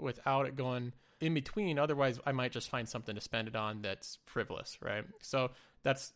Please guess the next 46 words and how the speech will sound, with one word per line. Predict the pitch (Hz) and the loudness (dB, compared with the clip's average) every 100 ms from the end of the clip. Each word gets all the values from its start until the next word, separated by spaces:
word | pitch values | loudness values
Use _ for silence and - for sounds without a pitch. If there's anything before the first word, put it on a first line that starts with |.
| _ - - | _ -20 -8
how, | 160 175 170 - | 6 8 8 4
that's | 175 180 | 2 2
how | 202 151 | 6 4
it's | - | 4
been | 127 | -4
for | - | -4
me | 110 | -6
so | 98 107 | -4 -4
far. | 95 - - - - - - - - | -4 -6 -10 -12 -20 -20 -20 -16 4
Alrighty, | 147 143 135 | 6 8 6
the | 151 | 4
last | 185 208 - | 4 4 2
question | 220 - 208 | 0 0 0
I'll | 170 | 0
do | 160 160 165 | 2 2 2
is | 143 | 0
from | 147 131 | 2 2
Mister | 135 160 - | 2 0 -2
Silver | 156 - 143 143 | -2 0 2 0
Stacker | - 139 123 123 | 0 0 0 -2
one. | 120 123 147 185 - _ | 0 0 0 -4 -10 _
He | - | -2
says, | 190 226 170 | 4 6 6
"I'm | 147 | 4
really | 180 262 | 4 2
torn | 240 - 190 190 | 0 0 2 4
on | 156 | 4
dividend | 139 160 156 | 2 0 -2
investing. | 120 120 - 135 143 156 - - | -2 -4 -4 -6 -8 -8 -16 -2
Right | 147 180 | 6 6
now, | 196 190 190 | 8 8 8
I'm | 175 | 8
in | 156 131 | 6 4
growth | 160 214 233 | 4 2 2
stocks | - 120 120 - | 2 0 0 -2
to | 123 | 0
help | 156 | 2
me | 156 | 2
build | 139 - 151 | 4 4 4
my | 160 | 8
portfolio | - 185 - 139 123 127 | 8 8 4 2 2 2
in | 123 | 2
a | |
more | 123 120 | 2 0
timely | - 147 143 131 | -2 -2 0 0
manner. | 120 127 156 | 0 0 -2